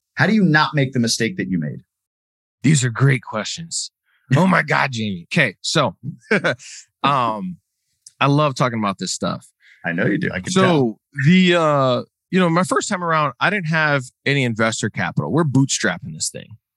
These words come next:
Speaker 1: Yeah.
Speaker 2: Okay? And, uh, without that capital to start with, uh, so you're gonna notice that there's, there's really, like,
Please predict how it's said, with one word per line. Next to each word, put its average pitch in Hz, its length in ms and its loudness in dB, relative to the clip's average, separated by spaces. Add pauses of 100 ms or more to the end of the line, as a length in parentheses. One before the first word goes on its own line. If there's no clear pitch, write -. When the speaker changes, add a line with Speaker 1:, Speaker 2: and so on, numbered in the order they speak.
(120)
Speaker 1:
Yeah. 107 160 -2
Speaker 2:
Okay? 101 180 -6 (540)
And, 127 800 2 (400)
uh, 113 400 2
without 160 560 0
that 151 380 2
capital 139 540 0
to 139 100 -4
start 107 380 -2
with, 147 380 0 (720)
uh, 98 340 0 (1120)
so - 140 2
you're 214 80 4
gonna 240 140 4
notice 156 240 2
that 147 100 0
there's, 139 220 0
there's 143 220 0
really, 233 160 2
like, 123 260 0